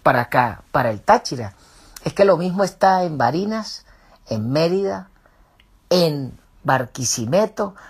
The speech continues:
Ahora apareció la bruja que dirige ese estado diciendo que la gente solo mueva el carro cuando es necesario.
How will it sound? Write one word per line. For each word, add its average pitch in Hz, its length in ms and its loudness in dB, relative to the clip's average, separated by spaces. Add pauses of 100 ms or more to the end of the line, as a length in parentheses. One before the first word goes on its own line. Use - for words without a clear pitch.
Ahora 190 320 6
apareció 180 480 0
la 202 160 4
bruja 196 460 2
que 147 120 -4
dirige 185 380 2
ese 190 160 -2
estado 226 500 4
diciendo 233 640 2 (420)
que 175 140 2
la 170 100 4
gente 202 340 2
solo 208 280 4
mueva 208 240 8
el 196 100 -4
carro 202 320 4
cuando 165 300 0
es 175 60 2
necesario. 170 720 2